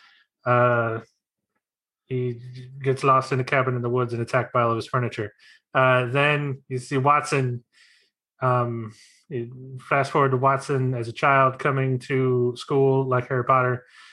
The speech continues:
kinda looks like Harry Potter, uh, meets Sherlock Holmes. And then he meets his,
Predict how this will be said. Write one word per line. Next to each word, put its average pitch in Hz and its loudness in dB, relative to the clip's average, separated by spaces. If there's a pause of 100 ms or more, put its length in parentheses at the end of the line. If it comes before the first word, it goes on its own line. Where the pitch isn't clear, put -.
(180)
kinda 120 -2
looks 123 -2
like 120 -2
Harry 120 0
Potter, 117 0 (480)
uh, 117 0
meets 135 -4
Sherlock 151 4
Holmes. 147 -2 (760)
And 123 -2
then 127 0
he 135 0 (140)
meets - -4 (140)
his, 120 -10